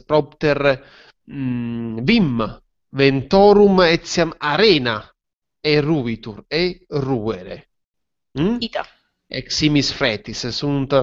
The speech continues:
Speaker 1: ehm, como dicam, sicut turbines arene.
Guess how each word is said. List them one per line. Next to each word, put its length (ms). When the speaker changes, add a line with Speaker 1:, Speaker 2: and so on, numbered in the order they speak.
Speaker 1:
ehm, 1080
como 220
dicam, 580
sicut 460
turbines 840
arene. 680